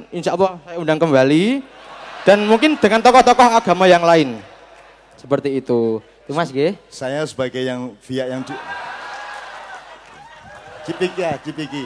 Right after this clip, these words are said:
Speaker 2: Ah, iya. Sebentar, saya sebagai orang yang diundang dan disebut oleh pertanyaan tadi, saya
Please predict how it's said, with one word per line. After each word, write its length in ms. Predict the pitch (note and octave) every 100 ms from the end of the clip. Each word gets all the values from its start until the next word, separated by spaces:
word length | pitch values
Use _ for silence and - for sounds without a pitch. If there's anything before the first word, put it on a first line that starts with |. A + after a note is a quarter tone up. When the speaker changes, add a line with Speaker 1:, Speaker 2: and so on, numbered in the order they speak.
| G2+
Speaker 2:
Ah, 500 | A#2+ C#3 C#3+ C3+ G#2+
iya. 280 | G#2 A2+ G#2 F#2 - - - - - - - - - - - - _ C#5 D5 - C#5 - - - - - - - - - - - - -
Sebentar, 400 | - C3 D3+ C3+
saya 440 | A2+ C#3 C#3 D3 D#3
sebagai 580 | - C3 B2+ B2 B2+ C3
orang 320 | C3 C#3 C3+
yang 200 | C3+ B2+
diundang 560 | A#2+ B2 A#2 B2 C3
dan 160 | C3+ A#2
disebut 480 | A2+ A2+ - C#3 C#3
oleh 240 | A#2 A#2
pertanyaan 500 | A2+ A2+ A2 A2 G#2+ G#2
tadi, 300 | G#2 G2 B2+
saya 520 | B2 A2+ A#2 B2+